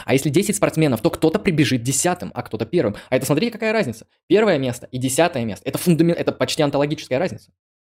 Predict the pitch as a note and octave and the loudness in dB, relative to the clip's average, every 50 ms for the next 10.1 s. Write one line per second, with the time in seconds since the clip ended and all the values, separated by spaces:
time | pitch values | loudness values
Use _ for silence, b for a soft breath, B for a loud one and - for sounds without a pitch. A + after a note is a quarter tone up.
0 | _ _ A#2 C3+ - G#2 G2+ - B2+ C3+ - - - C3+ C#3 C#3+ D3+ - D3+ C#3+ | _ _ -4 -2 -2 -2 -2 -2 0 -2 -2 0 0 0 2 2 0 0 -2 -2
1 | C3 C3 C3+ C3+ B2 B2+ B2+ - - D3+ E3+ G3 - - - _ _ _ _ _ | -2 0 0 0 2 2 0 -2 0 0 0 -2 -2 -6 -12 _ _ _ _ _
2 | _ _ - A#2+ A2 G2 - - - A#2 - - _ B2 A#2+ G2+ - - - - | _ _ -6 -4 -4 -4 -4 -8 -10 -12 -12 -8 _ -2 -2 -2 -2 -6 -14 -18
3 | _ B B B B B B B B B B B B B - D#3 E3 E3 D#3+ D#3 | _ B B B B B B B B B B B B B 2 4 6 6 6 6
4 | B2+ - - - D#3+ - - B3 B3+ F#3 C#3+ B2+ - - G3 E3+ C3 B2+ A2+ A#2 | 4 4 0 -4 -4 -2 2 4 4 4 2 2 0 0 2 4 4 4 2 0
5 | G#2+ C3 E3+ F3 C#3 A2 G#2 F#2+ G2+ F#2+ G2+ A#2+ A#2 G#2+ - - - - C3+ C3+ | 0 2 4 4 4 4 2 0 -2 -2 -2 -2 -2 -2 -4 -4 -4 0 0 0
6 | C#3+ - F#3 E3 B2+ A2+ A2 A#2+ C3+ C3+ C#3+ C#3 - - - A#2 G#2 G#2 A#2+ B2+ | 2 2 0 2 2 0 0 0 0 0 0 0 -2 -4 -4 -2 0 0 2 2
7 | C#3+ A#2+ - - A#2 A#2 C3+ D#3+ D3+ D3 - - G#2+ A#2 C3 D3+ C#3 G#2+ G#2+ - | 2 2 2 0 0 0 2 2 2 0 0 -2 -2 0 2 2 2 2 0 0
8 | - - D3 A2 G#2+ G2+ F#2+ G#2+ G#2+ - A#2+ A2 - G2+ G2 b b b b b | 0 2 2 2 0 -2 -4 -4 -4 -4 -4 -2 -2 -4 -6 b b b b b
9 | b - F#2+ G2 G2 G2+ A2+ D3+ E3+ D3+ B2 G#2+ A2+ G#2+ - A2 G#2+ G2+ G2 F#2+ | b -8 -6 -4 -4 0 4 4 4 4 4 2 0 -2 -4 -4 -4 -4 -4 -4
10 | F#2+ - | -6 -8